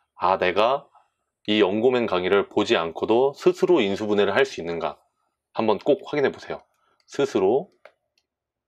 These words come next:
인수분해를 할 수 있는가. 이 강의는 첫 번째로는 개념 설명하면서 인수분해를 할 거예요. 차근차근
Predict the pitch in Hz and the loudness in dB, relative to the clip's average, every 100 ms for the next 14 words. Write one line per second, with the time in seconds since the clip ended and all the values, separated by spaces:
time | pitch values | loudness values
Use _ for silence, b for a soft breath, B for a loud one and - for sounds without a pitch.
0 | _ _ _ _ - 95 98 98 92 90 | _ _ _ _ -4 -4 -2 -4 -2 -2
1 | 107 - 87 80 - - _ _ _ _ | -4 -6 -10 -12 -16 -20 _ _ _ _
2 | _ _ _ _ _ _ _ _ _ _ | _ _ _ _ _ _ _ _ _ _
3 | _ _ 135 156 117 117 123 143 98 80 | _ _ -2 0 0 2 2 2 0 -6
4 | _ - 185 202 185 110 92 107 85 78 | _ -4 2 2 4 2 2 0 -2 -6
5 | _ _ b b b b b _ _ _ | _ _ b b b b b _ _ _
6 | _ _ - - 127 156 156 147 175 180 | _ _ -8 -2 2 2 2 2 2 4
7 | 143 110 104 98 92 95 98 92 85 120 | 4 2 2 2 2 -2 -2 0 0 -2
8 | 92 87 120 - - 165 180 160 - 82 | 0 0 0 -2 -2 0 0 -2 -6 -4
9 | 82 117 | -4 -8